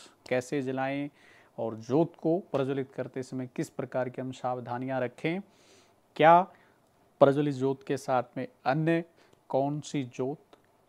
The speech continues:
प्रज्वलित करनी आवश्यक है, कंजकाओं का पूजन प्रतिदिन किस प्रकार करना चाहिए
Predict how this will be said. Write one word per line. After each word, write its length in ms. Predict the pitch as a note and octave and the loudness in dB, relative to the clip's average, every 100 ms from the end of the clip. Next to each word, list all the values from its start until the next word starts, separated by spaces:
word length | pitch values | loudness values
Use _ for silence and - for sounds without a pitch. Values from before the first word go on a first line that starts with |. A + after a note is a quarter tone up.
| - | 2
प्रज्वलित 420 | D3 C#3+ C#3 C3+ - | 2 2 -2 -6 -8
करनी 320 | C3 C#3+ G3+ - _ | -6 -6 -10 -14 _
आवश्यक 540 | C3+ B2+ - B2+ - B2 | 2 2 0 -10 -10 -14
है, 360 | B2+ B2+ B2+ - _ _ _ _ _ | -14 -14 -14 -20 _ _ _ _ _
कंजकाओं 540 | C3 C3 B2+ C#3+ C#3+ C#3+ | -2 -2 0 0 0 0
का 160 | C#3 | -2
पूजन 380 | C3 C3 C3 C3+ | -2 -4 -4 -6
प्रतिदिन 600 | B2 B2+ B2+ C3+ B2 B2 | -6 -6 -4 -6 -6 -8
किस 220 | B2 C3 | -8 -8
प्रकार 380 | - C#3 C#3+ C#3 | -6 -4 0 0
करना 320 | B2+ C#3 D3 | -2 -6 -6
चाहिए 500 | C#3+ C#3+ C#3+ E3 F#3 | 0 0 2 0 -2